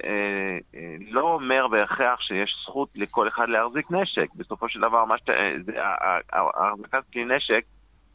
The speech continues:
ב-, בתפיסה הזאת היא לא באמת, אה, אה, אה, אה, מטרה בפני עצמה, אלא אמצעי בפני, כדי להשיג את המטרה שהיא הביטחון האישי,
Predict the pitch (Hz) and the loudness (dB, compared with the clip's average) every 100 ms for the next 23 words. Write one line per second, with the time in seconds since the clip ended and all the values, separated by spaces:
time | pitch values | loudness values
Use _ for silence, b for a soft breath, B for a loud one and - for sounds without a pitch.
0 | - 98 101 95 95 95 92 90 95 92 | -14 -2 2 2 2 2 2 -2 -6 -2
1 | 139 143 143 113 107 147 156 143 131 123 | 0 0 -2 0 2 2 0 0 0 -2
2 | _ 117 107 92 - 87 95 - 87 85 | _ 2 2 0 -4 -8 -6 -8 -10 -10
3 | - 82 87 - 107 - 117 117 117 - | -8 -6 -6 -6 -6 -2 2 2 -2 -2
4 | 110 107 - 104 95 90 95 113 123 180 | -2 -2 0 2 2 2 0 -2 -2 0
5 | 190 139 - 101 107 82 - 123 127 123 | 0 -4 -2 -2 -2 -4 -6 -2 2 2
6 | 117 135 123 120 120 120 120 - 104 101 | 0 -4 -4 -2 0 0 2 0 0 0
7 | 92 - - 107 101 92 87 - 131 | -2 -4 0 2 2 0 -4 -4 -6